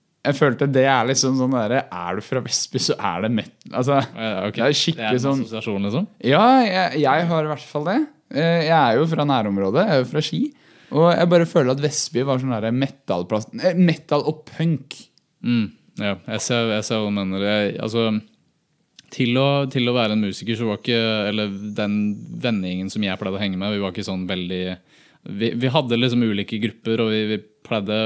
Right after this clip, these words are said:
Speaker 2: ikke alltid å prate med hverandre sånn veldig ofte, men, men det var en annen gruppe som, eh, altså, jeg vet ikke om du har hørt om, ehm, eh, Backyard Animals,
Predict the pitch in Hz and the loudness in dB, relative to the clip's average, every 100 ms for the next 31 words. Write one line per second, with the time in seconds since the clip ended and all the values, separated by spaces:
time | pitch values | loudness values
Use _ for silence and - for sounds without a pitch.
0 | 110 107 101 110 - 113 107 92 - 101 | -2 -6 -8 -8 -6 -4 -4 -6 -8 -4
1 | 110 92 92 92 92 98 104 101 - _ | -4 -4 -4 -4 -4 -2 -2 -2 -8 _
2 | _ _ _ - 107 98 98 95 _ - | _ _ _ -4 -2 0 -4 -6 _ -6
3 | 113 110 107 107 156 165 151 131 131 127 | -4 -2 -2 -4 -2 0 0 0 0 0
4 | 123 117 120 117 110 107 107 104 104 107 | 0 0 -2 -2 0 0 -2 -6 -6 -4
5 | 98 95 95 - _ _ _ _ _ _ | -2 -2 -4 -8 _ _ _ _ _ _
6 | _ - 95 95 92 90 92 95 104 101 | _ -12 -6 -4 -4 -4 -6 -8 -6 -4
7 | 98 98 98 - 104 98 92 95 92 92 | -4 -6 -8 -6 -6 -6 -6 -6 -6 -6
8 | 90 90 90 90 87 - 92 110 101 101 | -6 -6 -6 -8 -12 -14 -12 -12 -8 -8
9 | - 107 95 92 98 156 - | -6 -4 -2 -2 -4 -6 -8